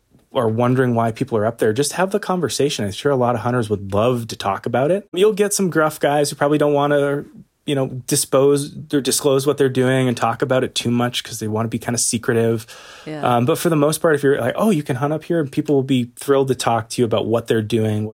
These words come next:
Speaker 1: We are all using the trails to access. You know, for the most part, you won't see hunters kind of in the middle of the shoreline trail. If you were using that as an example, you know, between Dry Creek and City Creek, that major intersection at the top of the Upper City Creek Trail, like,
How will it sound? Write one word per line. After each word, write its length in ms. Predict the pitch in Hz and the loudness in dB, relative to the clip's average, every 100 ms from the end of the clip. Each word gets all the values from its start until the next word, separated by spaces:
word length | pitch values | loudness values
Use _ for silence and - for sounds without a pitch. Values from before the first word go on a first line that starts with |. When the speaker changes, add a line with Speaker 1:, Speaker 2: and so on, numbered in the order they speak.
| - | -8
Speaker 1:
We 220 | 147 151 | -2 2
are 240 | 139 143 147 | 2 2 4
all 320 | 139 147 151 | 4 2 -2
using 340 | 147 131 143 135 | -2 0 0 -2
the 60 | |
trails 420 | 131 120 117 143 - | -2 0 0 0 -4
to 120 | - | -8
access. 580 | 101 - 156 175 - 143 | -8 -4 -4 -2 -4 -2
You 80 | |
know, 100 | 120 | -2
for 140 | 120 127 | 0 0
the 60 | 120 | 2
most 240 | 123 127 | 0 -2
part, 180 | 147 131 | -2 -2
you 80 | 107 | -2
won't 260 | 110 - | -4 -4
see 460 | - - 110 110 113 - - - - _ _ _ _ - | -4 -2 -2 -4 -6 -16 -20 -20 -20 _ _ _ _ -14
hunters 440 | - 117 107 104 | -2 2 2 2
kind 180 | - 113 | -2 0
of 140 | 104 - | -2 0
in 180 | 131 127 | 2 4
the 60 | |
middle 500 | 117 113 113 113 113 | 4 4 4 2 0
of 160 | 107 101 | -4 -6
the 100 | 107 | -4
shoreline 480 | - 107 104 104 101 | -2 0 0 0 -2
trail. 260 | - 107 | -2 -2
If 100 | 98 | 0
you 60 | 117 | -2
were 140 | 110 - 101 | -4 -6 -10
using 380 | 117 131 131 120 | -2 0 2 0
that 240 | 110 110 - | 0 -2 -6
as 160 | 131 113 | -8 -4
an 80 | 107 | -4
example, 440 | 101 104 92 92 110 | -4 -4 -6 -8 -6
you 120 | 110 | -6
know, 60 | 101 | -4
between 280 | 107 127 | -4 -2
Dry 240 | 113 110 101 | 0 0 -2
Creek 280 | - 104 101 | -4 -8 -6
and 120 | 95 | -6
City 240 | - 98 | -6 -6
Creek, 280 | 95 104 92 | -8 -12 -8
that 180 | 101 98 | -6 -4
major 300 | 104 101 104 | -6 -6 -6
intersection 640 | 104 104 - 90 - 98 | -6 -6 -8 -8 -10 -12
at 80 | 90 | -10
the 80 | 107 | -10
top 240 | 98 95 | -10 -10
of 60 | 87 | -10
the 80 | 87 | -12
Upper 180 | - | -12
City 260 | 95 95 90 | -10 -8 -10
Creek 180 | - 80 | -14 -16
Trail, 220 | - 85 | -10 -8
like, 160 | 90 | -8